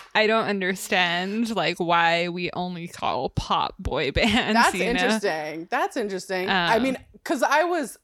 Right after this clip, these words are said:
Speaker 2: I mean, legitimately, I was the hugest Boyz two Men fan.
Speaker 1: Mm-hmm.
Speaker 2: I love, I lived for Boyz two Men.
Speaker 1: Mm.
Speaker 2: So, like, so anything that came after it, I was like, "Uh," but I
Speaker 1: Mm-hmm.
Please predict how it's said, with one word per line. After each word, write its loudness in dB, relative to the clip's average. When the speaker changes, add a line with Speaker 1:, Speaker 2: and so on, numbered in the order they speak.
Speaker 2:
I 0
mean, -2
legitimately, -2
I -2
was -8
the -12
hugest -10
Boyz -12
two -14
Men -14
fan. -20
Speaker 1:
Mm-hmm. -4
Speaker 2:
I -2
love, -10
I 0
lived -8
for -10
Boyz -8
two -4
Men. -10
Speaker 1:
Mm. -12
Speaker 2:
So, 0
like, -4
so -2
anything -2
that -12
came -14
after -16
it, -12
I -10
was -14
like, -16
"Uh," -16
but 0
I 4
Speaker 1:
Mm-hmm. 4